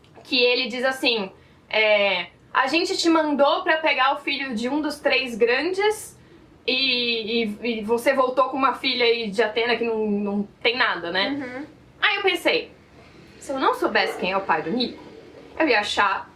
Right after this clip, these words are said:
Speaker 1: que o cara mo-, tava atrás do Percy,
Speaker 2: Percy.
Speaker 1: que não faria sentido nenhum, porque eles não sabiam que o Percy tava lá, entendeu? Tipo, o Percy surgiu lá.
Speaker 2: Sim.
Speaker 1: E não seria a Talia também, porque a Talia seria a filha, né? Ele fala filho.
Speaker 2: Sim,
Speaker 1: É,
Speaker 2: também eles não
Speaker 1: então
Speaker 2: saberiam que a Talia iria pra lá também.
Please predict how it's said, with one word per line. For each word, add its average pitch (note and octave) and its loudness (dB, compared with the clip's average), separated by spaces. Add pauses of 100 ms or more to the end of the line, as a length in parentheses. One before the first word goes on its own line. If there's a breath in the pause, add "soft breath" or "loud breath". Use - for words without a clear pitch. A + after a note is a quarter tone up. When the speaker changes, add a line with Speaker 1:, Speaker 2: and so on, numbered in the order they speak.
Speaker 1:
que D#4+ 2
o - -2
cara A#3 2
mo-, A#3 0
tava C4 2
atrás B3+ 0
do D#4+ -4
Percy, G#4+ 2
Speaker 2:
Percy. C4 0
Speaker 1:
que A4+ 2
não A4+ 4
faria D4 2
sentido D4 -6
nenhum, G#4+ 2
porque A#3+ -2
eles B3 -2
não D4 -2
sabiam B4 2
que - -2
o G#3 -6
Percy G#3 0
tava G3 0
lá, F#3 0
entendeu? F3+ -8
Tipo, F#3 -8
o F#3 -12
Percy A3+ 0
surgiu C#4 0
lá. - 4
Speaker 2:
Sim. B3+ -2
Speaker 1:
E A3+ 2
não C#4+ 0
seria B4+ 2
a - -10
Talia D4 2
também, D4+ -2
porque C#4+ -4
a B3+ 2
Talia A#3 0
seria A3 2
a G#3 -2
filha, F3 -4
né? E3+ -2
Ele F3+ -10
fala - -4
filho. - -6 (420 loud breath)
Speaker 2:
Sim, - 0
Speaker 1:
É, - 6
Speaker 2:
também D4+ 4
eles D#4+ -2
não D#4+ 2
Speaker 1:
então F4 2
Speaker 2:
saberiam D#4+ 4
que E4 0
a E4 -2
Talia D4 -2
iria C#4+ -2
pra C#4+ 0
lá C4+ 2
também. B3 -4